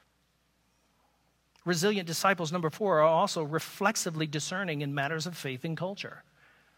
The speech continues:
I love this one. Reflexively, instinctively, knee-jerk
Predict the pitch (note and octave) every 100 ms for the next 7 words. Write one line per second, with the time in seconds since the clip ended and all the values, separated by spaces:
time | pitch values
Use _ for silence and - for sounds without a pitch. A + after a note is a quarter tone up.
0 | _ _ _ _ _ A3 G3 G#3 E3+ -
1 | A2+ F#2+ - _ _ _ _ _ - F#3
2 | - G#3 B3+ - A3 D#3 D3 D3 - G#3
3 | G3+ - - B3+ A3 D3+ B2+ A#2 C#3 -
4 | _ - E3 G#3+ C4 E3 D#3+ E3